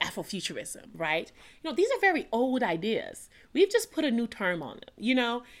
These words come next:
Everyone thinks they're special. Everybody thinks they're doing something new. You're not doing anything new. She was an Afrofuturist before there was a name up for it, right? And so it's not really of, you know, is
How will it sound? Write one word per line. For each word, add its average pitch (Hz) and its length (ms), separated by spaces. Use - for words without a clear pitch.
Everyone 415 300
thinks 349 160
they're 302 140
special. 208 420
Everybody 302 380
thinks 285 200
they're 254 120
doing 233 200
something 226 260
new. 208 120
You're 370 100
not 381 140
doing 165 220
anything - 320
new. - 100
She - 80
was 403 80
an 415 80
Afrofuturist 302 600
before 208 220
there 202 100
was 185 120
a - 20
name 156 220
up - 180
for - 180
it, - 180
right? 156 320
And 247 160
so 302 160
it's 294 100
not 359 300
really 320 320
of, 226 500
you 240 160
know, 214 320
is 247 200